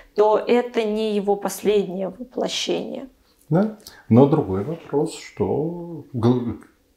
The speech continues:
Speaker 2: бизнесмены голубого уровня существуют.
Speaker 1: Да, безусловно.
Speaker 2: Да, и успешные при этом. Другой вопрос, что задачи и цели, которые ставят себе люди на голубом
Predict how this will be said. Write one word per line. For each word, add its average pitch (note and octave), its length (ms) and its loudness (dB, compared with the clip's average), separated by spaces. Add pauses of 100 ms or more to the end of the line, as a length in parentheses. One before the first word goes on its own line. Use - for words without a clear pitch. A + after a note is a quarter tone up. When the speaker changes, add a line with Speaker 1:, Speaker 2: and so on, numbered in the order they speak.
Speaker 2:
бизнесмены A2+ 600 2
голубого F2 340 -4
уровня B2 300 -4
существуют. - 580 -14 (180)
Speaker 1:
Да, G3 140 -4
безусловно. F#3 640 -8
Speaker 2:
Да, B2 300 -6
и A2 40 2
успешные G#2 760 0 (100)
при - 120 -10
этом. - 220 -12 (800)
Другой A#2 260 8
вопрос, - 280 2
что B2 160 -4
задачи A2+ 560 0
и A2 220 -6
цели, A#2 300 2
которые G2+ 300 -10
ставят G2+ 300 -2
себе F#2+ 220 -8
люди F#2+ 200 -6
на F2+ 120 -8
голубом F2+ 500 -4